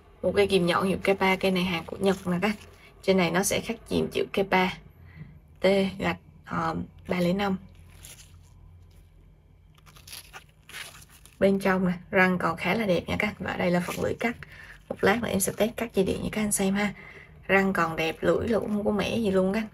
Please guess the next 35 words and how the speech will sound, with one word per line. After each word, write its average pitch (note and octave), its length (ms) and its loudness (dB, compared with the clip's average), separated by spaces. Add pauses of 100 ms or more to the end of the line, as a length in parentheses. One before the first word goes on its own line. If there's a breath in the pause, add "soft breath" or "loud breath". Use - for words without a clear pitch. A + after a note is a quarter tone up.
Kìm - 180 -4
nhọn - 220 -2
này F3 80 0
miệng - 260 -2
mở - 140 -2
khá - 160 -6
là A3+ 120 -2
lớn F3+ 280 2
nè. C4 60 0 (840 loud breath)
Bên F#3+ 160 2
dưới F#3 160 4
này A#3 140 0
nó F#3+ 200 0 (100)
có A3+ 340 -2
một A#3 260 0
cái G#3+ 80 0
phần E3 360 -2 (160)
răng F3+ 220 -2
kẹp E3 220 -2 (100)
nữa. - 160 -4 (1120 loud breath)
Đấy, G3 120 -4
vỏ G3 300 -2
nhựa F#3+ 420 0
còn E3+ 260 0
nguyên F#3 200 0
vẹn - 200 -6
hết A3 180 -2
luôn. G3 160 6 (1200)
Không F#3+ 200 -2
có G#3 100 -4
bị G3+ 260 0
nứt A3 220 -4
rách A#3 240 -4
gì F3+ 140 0
cả. - 200 -6